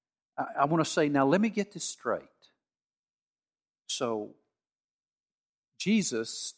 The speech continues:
the Bible says, did not consider being God on His throne in heaven something to be clutched selfishly, but instead, out of love for rebellious human beings shaking their fist in the face of God,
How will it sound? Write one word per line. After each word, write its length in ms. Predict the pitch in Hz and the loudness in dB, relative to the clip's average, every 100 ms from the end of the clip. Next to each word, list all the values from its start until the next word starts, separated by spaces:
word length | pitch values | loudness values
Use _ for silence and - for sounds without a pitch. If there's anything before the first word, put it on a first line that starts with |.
| - | -6
the 60 | |
Bible 380 | 123 123 123 120 | 0 2 2 -2
says, 680 | - - 101 92 104 - - _ _ _ _ - | -4 -4 -2 -2 -6 -12 -16 _ _ _ _ -2
did 160 | 127 | 4
not 260 | 151 202 - | 4 4 0
consider 720 | 170 156 - 185 143 117 110 _ _ | -4 -2 0 2 2 -2 -4 _ _
being 440 | 123 151 139 117 | 0 2 2 0
God 520 | 123 131 147 156 151 143 | 4 6 6 6 4 2
on 180 | 139 123 | -2 -2
His 160 | 113 | -4
throne 500 | - 139 143 147 139 | -4 0 2 2 0
in 120 | 117 110 | -2 0
heaven 420 | 156 147 117 113 | 2 2 0 -4
something 540 | - 143 139 135 127 | -2 -2 -2 -4 -4
to 100 | - | -4
be 160 | 113 117 | -4 -4
clutched 680 | - 143 135 113 - - _ _ _ _ _ _ _ _ _ - | -2 2 2 2 -4 -14 _ _ _ _ _ _ _ _ _ -4
selfishly, 880 | - 151 139 117 98 - 90 90 107 _ _ _ _ _ _ _ _ - | 2 2 2 -4 -8 -8 -10 -12 -14 _ _ _ _ _ _ _ _ 0
but 120 | 131 | 2
instead, 640 | 120 - - 202 151 131 | 2 2 4 6 8 6
out 160 | 127 131 | 6 4
of 140 | 113 | 2
love 540 | 120 156 180 185 170 - _ _ _ | 4 6 6 4 0 -12 _ _ _
for 200 | - 139 | 2 4
rebellious 1120 | 127 127 120 107 143 170 190 190 190 - - - _ | 4 2 0 4 6 8 6 6 2 2 -4 -6 _
human 320 | - 170 165 139 | -2 0 -2 0
beings 500 | 151 160 139 131 120 | 4 4 4 2 0
shaking 500 | - 151 160 160 151 | 0 0 0 -2 0
their 120 | 131 | -2
fist 460 | - 143 147 - | 0 2 2 2
in 120 | 143 127 | -2 -2
the 80 | |
face 400 | 117 131 135 - | 0 0 0 0
of 220 | 123 113 110 | -4 -4 0
God, 580 | 107 90 80 85 - | 2 2 0 -2 -6